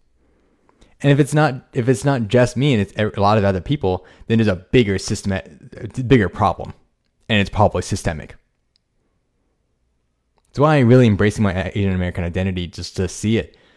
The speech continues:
for myself, that I'm, like, looking at it and hearing from every-,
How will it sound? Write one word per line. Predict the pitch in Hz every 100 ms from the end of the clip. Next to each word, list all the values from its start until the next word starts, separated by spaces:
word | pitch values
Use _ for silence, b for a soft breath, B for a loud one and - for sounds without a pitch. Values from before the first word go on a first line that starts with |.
| b b _
for | -
myself, | 104 92 - 123 90 - - _
that | 104
I'm, | 98 92
like, | 87 - - _ _ -
looking | 131 175 147
at | 76 -
it | - _ _ _ _
and | 107 98
hearing | 110 143 185
from | 104
every-, | 90 85